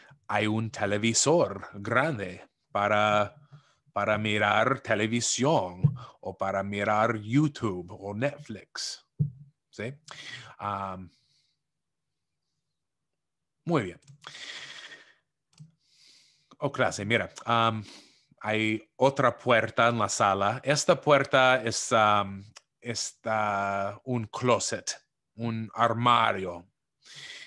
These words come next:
Ah, y hay una, hay otra ventana y también hay un árbol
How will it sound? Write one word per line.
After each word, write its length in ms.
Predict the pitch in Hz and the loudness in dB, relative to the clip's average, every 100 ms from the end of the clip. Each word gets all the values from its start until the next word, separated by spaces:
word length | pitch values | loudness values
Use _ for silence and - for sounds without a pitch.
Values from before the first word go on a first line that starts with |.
| - - | -18 -6
Ah, 480 | 107 101 98 98 - | -4 -2 -4 -8 -6
y 160 | 113 | -2
hay 140 | 107 113 | 0 2
una, 280 | 117 117 - - | 0 -2 -6 -20
hay 160 | - 104 | -10 -8
otra 320 | 104 107 117 | -6 -2 0
ventana 720 | 110 107 110 107 110 123 143 _ _ | 0 0 0 2 2 -2 -4 _ _
y 120 | - 107 | -16 -6
también 680 | 110 107 107 117 127 131 104 | -4 -2 0 2 0 -2 -6
hay 200 | 107 110 | -4 -2
un 240 | 110 113 - | -2 -4 -6
árbol 1000 | - 139 175 190 156 120 107 98 107 143 | 4 6 8 8 6 4 4 2 0 -4